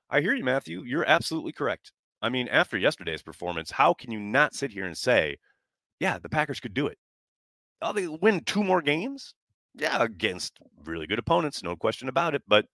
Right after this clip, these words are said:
that is the task. Win two more games, and they're in the Super Bowl. That's insanity, considering where this team was in early November. Again, shout out Matt LaFleur. What a job.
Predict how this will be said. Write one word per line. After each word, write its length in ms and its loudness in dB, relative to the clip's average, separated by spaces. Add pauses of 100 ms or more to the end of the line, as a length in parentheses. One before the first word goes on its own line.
(120)
that 180 6
is 200 -2
the 80 -4
task. 420 2 (460)
Win 240 0
two 120 -2
more 160 2
games, 300 -2
and 80 -2
they're 140 -4 (120)
in 300 -2
the 60 -2
Super 260 -6
Bowl. 220 -14 (720)
That's 200 -8
insanity, 760 -6
considering 480 -4
where 100 0
this 140 -6
team 200 -8
was 220 -4
in 80 -8
early 200 -8
November. 400 -18 (1040)
Again, 260 0 (520)
shout 240 -4
out 120 2
Matt 180 -8
LaFleur. 300 -20 (1300)
What 200 -6
a 40 -8
job. 360 -16